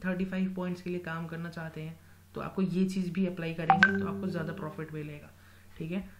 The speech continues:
अभी example लेते हैं, market यहाँ से sale में चल रहा है। ठीक है, मार्केट यहाँ पे sale में चल रहा है। अब यहाँ पे क्या हुआ, fifteen minutes का, पहले हमें fifteen minutes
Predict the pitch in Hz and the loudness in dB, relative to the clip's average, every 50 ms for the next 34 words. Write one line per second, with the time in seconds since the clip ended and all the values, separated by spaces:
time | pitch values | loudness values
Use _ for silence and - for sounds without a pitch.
0 | - - - 175 175 196 202 190 190 208 208 202 196 202 196 190 185 180 180 180 | -18 -12 -6 -2 0 2 2 4 4 2 2 2 2 2 0 0 0 0 -2 -2
1 | 180 175 175 175 180 180 180 - 185 180 180 175 170 165 - - 190 180 175 180 | -2 -2 -2 -2 -2 -2 -2 -4 -4 -4 -4 -4 -4 -6 -6 -6 -6 -6 -6 -6
2 | - - - 175 170 170 170 160 165 160 151 147 147 143 135 139 - - - - | -6 -4 -2 0 0 0 -2 -2 -2 -4 -4 -2 -4 -4 -6 -8 -10 -18 -20 -20
3 | - - - - - - - 180 180 175 175 175 175 185 185 180 180 170 175 170 | -20 -20 -20 -20 -14 -10 -6 -4 -2 0 0 0 -2 -2 -2 -2 0 -2 -2 -2
4 | 175 175 - 175 175 180 175 165 160 151 147 143 - 143 143 - - - - - | -4 -4 -4 -2 -2 -2 -2 -4 -4 -8 -8 -8 -10 -12 -14 -16 -18 -20 -20 -20
5 | - - - - - 180 180 175 - - - - - - - - 180 185 196 175 | -20 -20 -20 -10 -8 -6 -6 -6 -8 -14 -20 -20 -20 -20 -10 -2 2 4 4 6
6 | 185 190 190 202 196 - 202 196 196 190 196 - - - - 202 190 190 214 208 | 4 4 2 0 0 0 2 2 2 2 0 0 -4 -4 -4 -4 -2 2 4 6
7 | 202 196 190 190 190 - - 185 - 190 185 196 202 190 180 190 190 - 196 190 | 8 8 8 6 4 2 0 0 2 4 6 6 6 6 4 4 2 2 0 -2
8 | - - 208 196 196 190 190 190 190 190 - - - - | 0 0 2 4 4 6 6 4 4 2 -2 -8 -14 -8